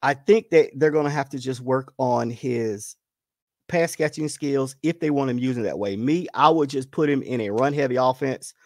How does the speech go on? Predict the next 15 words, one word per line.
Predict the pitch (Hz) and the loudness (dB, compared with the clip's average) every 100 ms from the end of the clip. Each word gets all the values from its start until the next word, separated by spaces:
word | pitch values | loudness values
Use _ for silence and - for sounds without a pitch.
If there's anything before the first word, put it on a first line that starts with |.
| - - | -20 -14
like | - - | -14 -6
Pittsburgh | 165 151 139 135 127 _ _ _ _ _ - | -6 -2 0 0 -2 _ _ _ _ _ -2
and | 131 117 | 0 2
just | 135 117 | -2 0
have | 139 139 | 2 2
him | 135 131 | 2 -2
be | 120 | -2
the | 113 104 | -4 -4
aggressive | 107 120 120 | -2 -2 -2
blocker | 110 110 - 98 101 _ _ _ _ | -2 -2 -2 -8 -12 _ _ _ _
than | - 127 | -2 0
he | 110 95 | 0 -6
is. | - - _ _ _ _ _ _ - - | -10 -20 _ _ _ _ _ _ -6 6
Um, | 135 131 127 127 120 _ _ _ _ | 8 10 6 2 -4 _ _ _ _
kinda | - 185 165 151 143 135 | 0 4 6 6 4 0